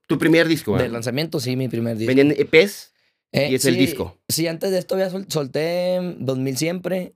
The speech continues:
Speaker 2: y solté La Nueva R,
Speaker 1: Ok.
Speaker 2: que fueron, al inicio eso era como un disco también y lo dividimos en dos. Y, y bueno, ahora viene, ahora sí, mi primer álbum ya en, en forma.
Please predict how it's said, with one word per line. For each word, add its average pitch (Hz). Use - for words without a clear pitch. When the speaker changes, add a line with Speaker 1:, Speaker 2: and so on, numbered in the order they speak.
Speaker 2:
y 127
solté 143
La 127
Nueva 127
R, 117
Speaker 1:
Ok. -
Speaker 2:
que -
fueron, 123
al 123
inicio 127
eso 139
era 131
como 131
un 127
disco 165
también 139
y 160
lo 131
dividimos 120
en 110
dos. 110
Y, 120
y 117
bueno, 131
ahora 127
viene, 135
ahora 135
sí, 143
mi 131
primer 120
álbum 143
ya 123
en, 123
en 127
forma. 139